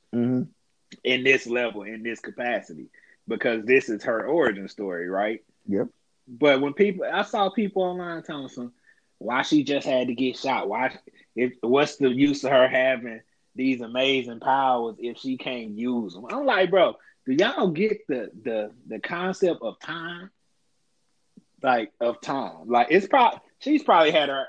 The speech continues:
Speaker 2: her powers, what, two hours?"
Speaker 1: <laughs>
Speaker 2: Like, like, let's be for real. She,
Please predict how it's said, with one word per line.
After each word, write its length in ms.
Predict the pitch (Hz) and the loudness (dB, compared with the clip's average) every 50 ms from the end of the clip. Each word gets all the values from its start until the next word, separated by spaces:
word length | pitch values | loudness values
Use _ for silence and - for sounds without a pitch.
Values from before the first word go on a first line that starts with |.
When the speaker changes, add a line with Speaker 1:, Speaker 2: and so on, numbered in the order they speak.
| - - | -10 -12
Speaker 2:
her 180 | 110 - 139 | -10 -8 -6
powers, 320 | 123 - 139 127 117 107 113 | -2 0 0 0 0 -2 -4
what, 240 | 117 107 95 - - _ _ - | -8 -12 -12 -14 -18 _ _ -14
two 200 | - 160 165 170 | -12 -8 -6 -4
hours?" 400 | 165 165 165 170 175 170 170 170 _ _ _ _ _ _ - - - - _ _ 508 466 _ - - _ _ _ _ _ _ _ _ _ _ _ _ _ _ | -4 -6 -6 -8 -10 -12 -14 -18 _ _ _ _ _ _ -20 -20 -20 -20 _ _ _ _ _ -20 -20 _ _ _ _ _ _ _ _ _ _ _ _ _ _
Speaker 1:
<laughs> 1700 | - 285 320 349 359 - - 349 339 - - - _ - - 190 - - - - - 196 - - _ - 214 170 - _ _ - 208 170 - _ _ _ _ _ - - 143 143 | 2 4 4 4 4 2 0 -2 -4 -6 -8 -10 _ -10 -8 -8 -8 -8 -10 -6 -6 -6 -6 -8 _ -8 -8 -8 -8 _ _ -6 -6 -6 -6 _ _ _ _ _ -20 -18 -10 -2
Speaker 2:
Like, 280 | 139 143 143 139 131 - | 2 2 2 2 0 -2
like, 300 | 160 151 170 160 156 139 | 2 4 4 4 4 2
let's 240 | 151 180 185 180 160 | 0 0 0 0 -2
be 160 | 156 160 170 | -4 -6 -6
for 160 | 165 165 160 156 | -6 -6 -8 -8
real. 160 | 139 123 120 | -8 -10 -8
She, 180 | - 185 190 | -10 -10 -10